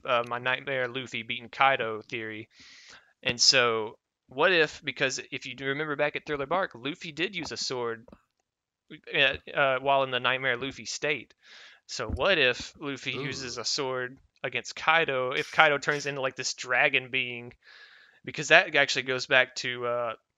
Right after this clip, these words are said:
Speaker 1: Japanese mythology, too, or Chinese mythology, one or the other. And, uh, like, the whole story, like, that, that,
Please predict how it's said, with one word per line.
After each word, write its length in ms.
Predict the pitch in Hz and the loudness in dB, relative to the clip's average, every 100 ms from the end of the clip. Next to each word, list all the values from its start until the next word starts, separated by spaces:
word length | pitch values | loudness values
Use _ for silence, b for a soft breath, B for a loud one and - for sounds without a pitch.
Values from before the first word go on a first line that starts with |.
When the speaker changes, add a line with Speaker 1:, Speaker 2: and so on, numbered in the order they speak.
| _ _ _ 151 | _ _ _ -2
Speaker 1:
Japanese 560 | 143 127 131 127 127 | 4 4 4 -6 -6
mythology, 720 | 113 - 135 160 123 110 104 _ B B B | -4 2 2 2 0 -6 -14 _ B B B
too, 380 | - 165 165 120 B B B _ | -2 0 2 -2 B B B _
or 100 | 127 | -6
Chinese 340 | - 127 120 | -2 -2 -2
mythology, 340 | 113 120 110 117 | -8 -6 -6 -6
one 120 | 123 | -10
or 40 | |
the 100 | 110 | -8
other. 140 | 110 107 b b b b b b - | -8 -10 b b b b b b -2
And, 280 | 123 120 117 | 0 2 2
uh, 200 | 113 113 123 139 | 2 0 -2 0
like, 140 | 131 | 2
the 60 | 139 | 0
whole 180 | 151 | -2
story, 520 | 135 - 147 131 123 120 | -2 -4 -2 0 0 2
like, 220 | 120 117 | 0 0
that, 140 | 123 | -6
that, 140 | - | -8